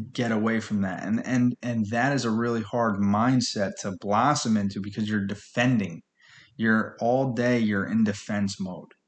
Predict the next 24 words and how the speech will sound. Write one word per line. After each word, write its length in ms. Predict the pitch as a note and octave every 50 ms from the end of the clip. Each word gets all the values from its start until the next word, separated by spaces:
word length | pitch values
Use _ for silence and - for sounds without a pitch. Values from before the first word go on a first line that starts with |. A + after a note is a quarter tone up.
| _ _ _ _ _ _ _ _ _ _ _ _ _ _ _ _ _ -
you 140 | G2 G2+
know, 360 | G2 G2 G2+ G#2+ A2+ A#2+ - -
and 200 | A2+ A2 G#2+ G#2
that's 300 | A2 A#2 C3 B2+ - -
not 420 | A#2 A2+ A#2+ B2 B2 A#2 D2+ D#2
what, 240 | F#2+ G2+ G#2 F#2+ - - _ _ - - - - - - _ _ _ _ - -
um, 680 | A#2 A2 A2 G#2+ G#2 G#2 G2+ G2 G2 G2 F#2+ - - - _ _ _ _
that's 180 | G#2 G2+ - -
not 160 | B2+ C3 C3+
exciting. 560 | B2 - - B2 A#2 D3 D#3 C3+ G#2+ - - - - - -
<laughs> 220 | - B2+ A2+ G#2 -
It's, 300 | - A2 G2+ G#2 - - - - - - - - - -
it's 240 | - A#2 G#2+ - -
living 380 | A2+ B2 B2+ B2+ B2+ C3 B2+ B2
in 120 | A2+ A2
fear. 520 | G#2 - - - B2 C3 C3 B2 - - - _ _ _ _ _ _ _ _ _ _ _ _ _ _ _ _ _ _ _ _ _ _ _ _ _ _ _ _ _ - _ - - - - _
And 180 | - A#2+ A#2 A2
it's 120 | G#2+ -
good 220 | - D3 D#3 D3 B2
to 80 | B2 A2
have 200 | G#2 G#2 G2+ G2+
some 180 | - G#2+ G2+
fear 260 | G2 - G#2+ G2+ G2
sometimes. 720 | F#2+ - G2+ G2+ G2+ - G2 F#2+ F2+ E2+ - - - - -